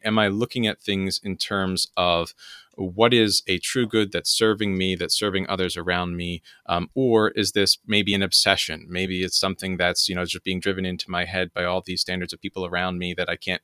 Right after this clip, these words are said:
live up to. And there's a certain sense of inferiority or something that goes with that. And this then becomes a way for me to sort of,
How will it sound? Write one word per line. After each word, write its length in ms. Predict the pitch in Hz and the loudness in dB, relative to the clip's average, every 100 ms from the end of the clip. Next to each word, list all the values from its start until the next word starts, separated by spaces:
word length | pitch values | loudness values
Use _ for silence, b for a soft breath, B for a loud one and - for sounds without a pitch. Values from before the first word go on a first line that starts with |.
| - | -6
live 200 | 95 95 | -2 0
up 200 | 92 - | 0 -2
to. 200 | 80 80 | -6 -6
And 140 | 85 | -8
there's 140 | 82 | -8
a 40 | 82 | -6
certain 240 | 98 - | -6 -4
sense 240 | - 92 90 | -4 -4 -6
of 120 | 90 | -8
inferiority 760 | 92 - 92 90 90 87 85 | -8 -4 -2 2 2 0 -4
or 60 | 82 | -6
something 320 | - 82 87 | -6 -6 -10
that 160 | 85 - | -14 -6
goes 240 | 92 87 | -4 -4
with 140 | 90 - | -6 0
that. 220 | 85 - B B B | 0 0 B B B
And 140 | 95 | 0
this 140 | 98 - | 0 2
then 180 | 98 | 0
becomes 420 | 90 90 98 92 92 | -2 -4 -4 -2 -4
a 60 | |
way 260 | 90 95 92 | 0 0 0
for 200 | - 90 | -2 -6
me 240 | 92 92 | -4 -4
to 400 | - - 90 87 - B B | -4 -2 -2 -2 -6 B B
sort 220 | - 101 | -2 2
of, 220 | 92 87 | 2 0